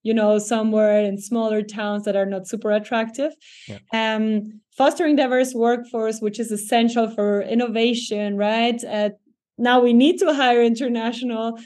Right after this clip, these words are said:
Speaker 1: more than ever. So this will be essentially to look into, as the story I mentioned, if I have the chance to find a company where I can work from my home, even if it's just two weeks, you know, that, that is such a huge benefit.
Speaker 2: Yeah, and
Speaker 1: Um,
Speaker 2: also from, um,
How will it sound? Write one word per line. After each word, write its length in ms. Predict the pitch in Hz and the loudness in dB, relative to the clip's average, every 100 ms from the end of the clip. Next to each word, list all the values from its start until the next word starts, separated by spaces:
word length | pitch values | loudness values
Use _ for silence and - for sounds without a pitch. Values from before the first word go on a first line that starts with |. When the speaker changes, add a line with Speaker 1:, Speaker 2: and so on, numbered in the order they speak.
| - | -2
Speaker 1:
more 320 | 240 277 415 | 4 6 6
than 180 | 294 254 | 6 4
ever. 480 | 233 233 220 240 240 | 4 2 2 2 2
So 480 | 240 240 220 214 185 | 0 0 2 0 0
this 280 | 226 269 262 | -2 -2 -2
will 180 | 240 202 | -6 -6
be 160 | 220 | -6
essentially 680 | 208 214 - 202 208 214 196 | -4 -4 -4 -4 -4 -4 -4
to 140 | 202 208 | -2 -2
look 180 | 202 | -2
into, 300 | 208 202 226 - | -2 -2 -2 0
as 260 | 233 233 | 0 0
the 100 | 214 | -4
story 280 | 220 233 214 | -2 0 2
I 120 | 208 | 2
mentioned, 400 | 208 202 214 214 | 0 -2 -4 -6
if 100 | 202 | -6
I 60 | 220 | -4
have 240 | 226 269 | -2 -2
the 80 | 277 | -4
chance 400 | 233 240 208 214 | -6 -4 -4 -4
to 80 | 208 | -6
find 160 | 214 202 | -4 -4
a 60 | |
company 460 | 196 226 214 214 208 | -4 -2 -2 0 0
where 100 | 196 | 2
I 140 | 196 196 | 2 0
can 300 | 240 247 233 | -2 0 0
work 240 | 214 208 - _ _ | 0 -2 -10 _ _
from 160 | - 269 | 0 2
my 100 | 247 | 2
home, 260 | 254 247 240 | 0 0 0
even 220 | 294 453 | -2 -4
if 100 | 285 | -4
it's 180 | - - | -6 -4
just 340 | 247 247 - | -4 -4 -6
two 120 | 277 | -4
weeks, 440 | 247 262 233 - 202 | -2 0 -2 -4 -8
you 100 | 196 | -6
know, 260 | 208 214 | -4 -2
that, 280 | 240 302 - | 0 -2 -2
that 140 | 381 453 | 0 0
is 260 | - - | 0 -6
such 260 | 349 392 - | -4 -4 -4
a 60 | |
huge 320 | 247 254 - 208 | -6 -6 -8 -10
benefit. 460 | 196 190 - - _ _ _ _ _ - | -10 -10 -10 -14 _ _ _ _ _ -2
Speaker 2:
Yeah, 220 | 135 175 | 2 2
and 160 | 160 175 | 2 2
Speaker 1:
Um, 40 | |
Speaker 2:
also 380 | 147 165 170 151 - | 0 0 -8 -10 -8
from, 480 | 143 135 123 120 120 - | -8 -8 -10 -14 -18 -6
um, 560 | 120 117 117 113 113 | -2 0 0 -4 -8